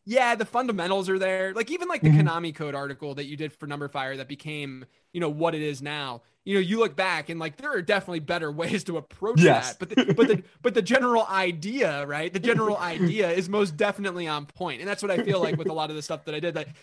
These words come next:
Speaker 1: the general idea is definitely there, but the way that I analyzed and the data that I used, I mean, things have evolved so much through the years, and I've gotten better myself,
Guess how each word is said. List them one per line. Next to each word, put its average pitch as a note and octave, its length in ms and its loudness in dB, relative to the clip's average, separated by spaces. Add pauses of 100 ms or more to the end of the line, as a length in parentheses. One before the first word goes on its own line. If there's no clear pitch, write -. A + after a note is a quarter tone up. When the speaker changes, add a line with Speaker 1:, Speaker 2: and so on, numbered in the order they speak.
(100)
Speaker 1:
the A3 80 -2
general A#3+ 380 0
idea F#3+ 360 0
is E3+ 120 -2
definitely F3 240 -4
there, E3+ 180 -2
but D3+ 140 -10
the E3 80 -10
way E3+ 120 -2
that E3+ 140 -4
I D#3 100 -2
analyzed D#3 800 -6
and D3 80 -10
the B2+ 60 -10
data D#3+ 320 -6
that D#3 100 -6
I D3+ 60 -2
used, D3 420 -4
I F3 60 -8
mean, F3 100 -4
things A3+ 220 -6
have F3 100 -6
evolved C#3+ 400 -4
so D#3 380 -8
much C#3+ 300 -10
through D3 160 -8
the C3+ 80 -10
years, C#3+ 220 -6
and E3+ 80 -8
I've G3+ 100 -6
gotten D#3+ 220 -2
better D3 220 -8
myself, C3 560 -10